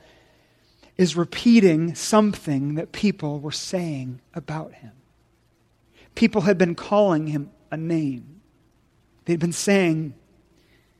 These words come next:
"You are an abortion. You are a freak. You are unworthy of this life." This is so important. How does Paul respond?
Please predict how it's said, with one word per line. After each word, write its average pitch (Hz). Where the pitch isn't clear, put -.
"You 156
are 160
an 151
abortion. 151
You 180
are 170
a 156
freak. -
You 202
are 175
unworthy 170
of 131
this 135
life." 147
This -
is 143
so 180
important. 143
How 175
does 170
Paul 151
respond? 127